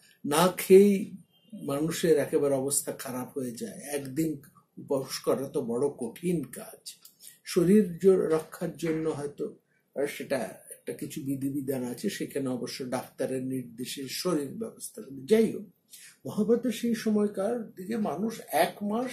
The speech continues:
বা পনেরো দিন, এক পক্ষকাল একবারে দিব্যি কঠিন উপবাস করে শরীরকে একেবারে ক্লিষ্ট করে ফেলতে পারত।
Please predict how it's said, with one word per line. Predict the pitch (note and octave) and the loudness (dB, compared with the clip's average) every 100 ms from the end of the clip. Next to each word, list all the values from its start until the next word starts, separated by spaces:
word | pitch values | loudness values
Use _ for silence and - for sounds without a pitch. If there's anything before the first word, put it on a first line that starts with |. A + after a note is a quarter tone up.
| G3+ | -4
বা | F#3 | -2
পনেরো | F#3+ - D#3+ D3+ G#3 C4 | -2 -2 -2 6 8 8
দিন, | G#3 C3+ - - | 4 0 -6 -8
এক | E3+ F#3 - | -6 -6 -4
পক্ষকাল | F3 F3+ - F#3 F#3 C#3+ G#3+ - - - | -2 -2 -6 -14 -8 -6 -6 -10 -16 -18
একবারে | - A#3 A3 C4 A#3+ | -12 -8 -2 0 0
দিব্যি | B2 A#2+ G3 F3 D#3+ G3+ - | 0 0 0 0 0 0 2
কঠিন | F3 F#3 - A#3 B3 A3 G3 D#3+ C3+ - | 0 0 6 10 12 12 10 4 -4 -10
উপবাস | C#3+ C#3+ C#3+ C3+ B2+ - | -8 -4 -2 -2 -6 -8
করে | - C#3+ G#3+ | -10 -4 -2
শরীরকে | - C#3+ A#2 C3 - | -2 -4 -4 -8 -8
একেবারে | C#3+ - F3+ G3+ | -8 -6 -8 -8
ক্লিষ্ট | - - A#3+ A3 - - | -10 -4 -2 -2 -4 -6
করে | - C3 A#2 - | -6 -8 -16 -16
ফেলতে | - - - | -18 -18 -20
পারত। | - - _ _ | -20 -20 _ _